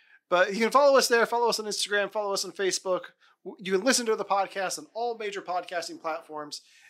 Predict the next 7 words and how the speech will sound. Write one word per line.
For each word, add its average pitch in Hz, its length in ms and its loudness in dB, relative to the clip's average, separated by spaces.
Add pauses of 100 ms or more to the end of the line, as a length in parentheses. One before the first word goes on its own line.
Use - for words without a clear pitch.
(100)
Apple 190 260 2
Music, 175 600 -8 (520)
or 160 120 -6
A-, 214 220 2 (100)
Apple 202 240 -2
Podcasts, 190 720 -2
Spotify, 175 920 0